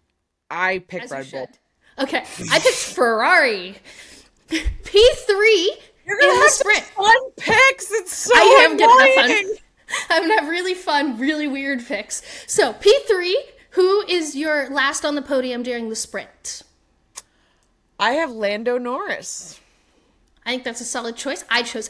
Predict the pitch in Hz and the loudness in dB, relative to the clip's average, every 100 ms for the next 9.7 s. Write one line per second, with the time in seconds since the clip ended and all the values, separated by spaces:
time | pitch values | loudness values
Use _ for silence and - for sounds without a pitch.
0 | - 269 285 277 262 269 233 240 254 311 | -2 0 0 -2 -4 -4 -2 -2 0 0
1 | 370 466 - - 220 277 349 285 320 - | 0 -2 -12 -10 -4 -4 -2 -4 -4 -6
2 | 226 185 180 160 202 _ _ _ _ _ | -8 -8 -10 -14 -16 _ _ _ _ _
3 | _ _ _ _ _ _ _ _ _ _ | _ _ _ _ _ _ _ _ _ _
4 | _ - - - - 381 381 320 403 370 | _ -10 -8 -2 4 4 4 2 2 2
5 | 302 294 - - _ - _ _ _ _ | 0 -4 -12 -20 _ -20 _ _ _ _
6 | _ _ _ _ _ 508 622 587 508 339 | _ _ _ _ _ -8 -6 -6 -8 -10
7 | - 254 277 - 285 311 302 311 339 - | -8 -4 -4 -4 -6 -4 -2 -2 -4 -6
8 | 262 277 285 285 - - 311 285 285 269 | -6 -6 -8 -12 -12 -8 0 2 2 -2
9 | 262 - 262 226 180 - | -10 -6 -4 -4 -6 -10